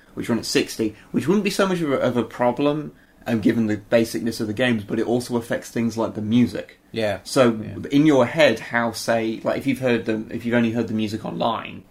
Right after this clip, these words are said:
Speaker 1: um, like, say, the Castlevania theme tune, for example, like, hearing that, like, what, what would that be, like, ten, if it's sixty frames and then minus ten frames, it's like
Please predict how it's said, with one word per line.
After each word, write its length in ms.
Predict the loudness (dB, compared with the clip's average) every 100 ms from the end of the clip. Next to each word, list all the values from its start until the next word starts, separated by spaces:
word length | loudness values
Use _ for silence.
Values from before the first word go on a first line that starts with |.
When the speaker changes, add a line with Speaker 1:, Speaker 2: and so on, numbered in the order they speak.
| -8
Speaker 1:
um, 340 | -6 -6 -8
like, 160 | -6 -6
say, 160 | -6
the 100 | -8 -8
Castlevania 600 | -6 0 4 6 6 2
theme 180 | -2 -6
tune, 200 | -8 -10
for 100 | -10
example, 460 | -8 -8 -8 -10 -12 -20 -2 2
like, 180 | 2
hearing 300 | 4 4 4
that, 320 | 4 2 0 0
like, 280 | 0 0 -2 -2
what, 220 | -2 -2
what 280 | -4 0 0
would 60 | 0
that 140 | -6
be, 140 | -4 -6
like, 280 | -6 -8 -12 _ -10
ten, 420 | -6 -4 -4 -8 -14 -14
if 140 | -10 -8
it's 260 | -8 -10 -12
sixty 340 | -6 -6 -4
frames 360 | -6 -4 -6 -6
and 80 | -6
then 320 | -6 -8 -12 -16 _ -20 -14 -4
minus 400 | 0 0 0 -4
ten 180 | -8 -8
frames, 320 | -8 -10 -12
it's 200 | -16 -14
like 120 | -16